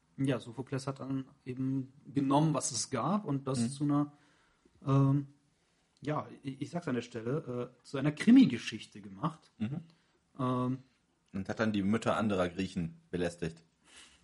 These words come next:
Speaker 2: Mit seiner Prosa. <laughs>
Speaker 1: Das weiß ich nicht. Da weißt du vielleicht mehr als ich. <laughs>
Speaker 2: Es ist ja auch ein Teil von der Trilogie insgesamt.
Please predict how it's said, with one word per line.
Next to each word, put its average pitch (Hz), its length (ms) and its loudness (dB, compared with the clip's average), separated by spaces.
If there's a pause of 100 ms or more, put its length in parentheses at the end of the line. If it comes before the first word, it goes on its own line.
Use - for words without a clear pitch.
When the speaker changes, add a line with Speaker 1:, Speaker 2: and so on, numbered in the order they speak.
(280)
Speaker 2:
Mit 92 120 -8
seiner 87 220 -2
Prosa. 87 520 -4 (460)
<laughs> - 840 -6
Speaker 1:
Das 123 180 -4
weiß 113 180 -2
ich 107 80 -18
nicht. 113 260 -16 (100)
Da 120 120 -8
weißt 123 180 -6
du 127 60 -8
vielleicht 117 300 -10
mehr 107 120 -14
als - 140 -20
ich. - 180 -20 (120)
<laughs> 113 480 -6 (1400)
Speaker 2:
Es 95 120 -2
ist 123 140 -4
ja 151 100 0
auch 135 120 -6
ein 104 60 -6
Teil 110 180 0
von 117 100 -4
der 98 100 -2
Trilogie 101 420 -4
insgesamt. 80 540 -10